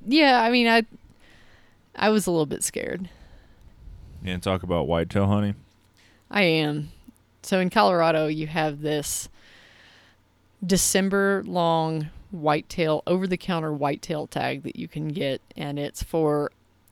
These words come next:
Speaker 1: pretty much all of the game units from Pueblo up the Arkansas River to Leadville. And there's a little bit, there are a few more units outside of the Arkansas River, but that's basically it.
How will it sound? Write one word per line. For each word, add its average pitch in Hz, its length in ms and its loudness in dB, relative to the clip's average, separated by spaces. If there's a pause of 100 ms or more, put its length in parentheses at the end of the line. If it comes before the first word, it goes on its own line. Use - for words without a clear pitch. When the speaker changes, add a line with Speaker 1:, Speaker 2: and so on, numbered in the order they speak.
(460)
Speaker 1:
pretty 311 280 4
much 254 240 4
all 175 300 4
of 175 200 -2
the 170 80 -2
game 156 360 0
units 151 680 -4 (260)
from 147 640 -6 (280)
Pueblo 165 640 0 (1000)
up 190 180 4
the 202 220 0
Arkansas 185 460 0
River 156 440 0
to 151 260 -6
Leadville. 139 580 -6 (580)
And 202 200 -4
there's 226 280 2
a 185 40 0
little 165 200 2
bit, - 160 -4 (380)
there 214 160 6
are - 20 6
a 170 40 4
few - 200 -2
more 156 140 4
units 147 380 0
outside 139 380 -2
of 135 240 -4
the 185 140 -2
Arkansas 151 380 -2
River, 143 300 0
but 131 160 0
that's 190 280 2
basically 147 640 -2
it. 131 260 0